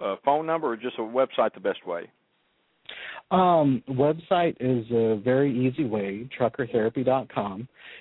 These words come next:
Speaker 2: and then I can also give out my phone number, uh, which works very well also. Would you like for me to do that?
Speaker 1: Sure, that'd be fine.
Speaker 2: Okay. My phone number is seven six five, eight oh seven,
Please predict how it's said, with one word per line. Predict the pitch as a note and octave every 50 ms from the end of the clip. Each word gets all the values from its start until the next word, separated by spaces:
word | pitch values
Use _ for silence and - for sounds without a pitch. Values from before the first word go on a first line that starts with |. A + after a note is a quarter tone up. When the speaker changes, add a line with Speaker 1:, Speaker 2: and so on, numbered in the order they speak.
| - _ -
Speaker 2:
and | D3 C3+ B2+ B2+
then | C3+ C#3 C3+ B2+ B2 B2+ -
I | B2 B2
can | - - B2+
also | A#2+ B2 A#2+ - A#2
give | G#2 A2+ A#2 A2
out | A#2 A2+ G2+ -
my | A2+ A2+ G#2 - -
phone | C3 D3 D#3
number, | C#3 B2 A2+ A2 G#2+ A#2 B2 C3 C3 C#3 C3
uh, | - A#2 G#2+ G#2+ G#2+ G#2+ G2+ -
which | A#2 G#2+ - -
works | G#2+ A2 G#2+ - - -
very | A2 A2 A2 G#2+
well | G2+ G2+ G#2 G#2+ G#2 G#2 G2+ G2 F#2+ G2 G#2 -
also. | - - G#2 G2 - - E2 E2+ F2 E2+ F2+
Would | G#2 A2 A2
you | A2 G#2+
like | A2 A2 - -
for | A2
me | A2+ A2+ G#2+
to | - A#2
do | G#2+ A#2+ B2 C3
that? | D3 D3 D#3+ F3+ - _ _ _ _ _ _ _ _ - -
Speaker 1:
Sure, | - A#3+ C#4 G3+
that'd | C#3 D3+
be | F3 D#3+ -
fine. | F#3 D#3+ D#3+ B2 G2 - _ _ _ _ _ _ _ _ _ _ _ -
Speaker 2:
Okay. | C#3+ C#3+ B2+ - C#3+ C3+ D#3+ - _ _ - - - - _
My | D3+ D3 C#3+ -
phone | - E3 F3
number | F#3 F#3 F3+ E3+ D#3+ C#3+
is | A2+ A2 A#2 A2+ - - -
seven | - B2 B2 C3 D3+ D#3 D3 -
six | - E3 - - -
five, | - B2 A#2+ A2+ A2 A2+ A#2 C#3 D3+ - - _ _ _ _ _ _ _ _ _ _ _ _ _ _ _ _
eight | B2+ B2 A#2 C3 C#3 - _
oh | B2+ C3 C#3+ D#3 D#3 - -
seven, | - B2 A2+ G#2 A2+ A#2 C3 D#3 E3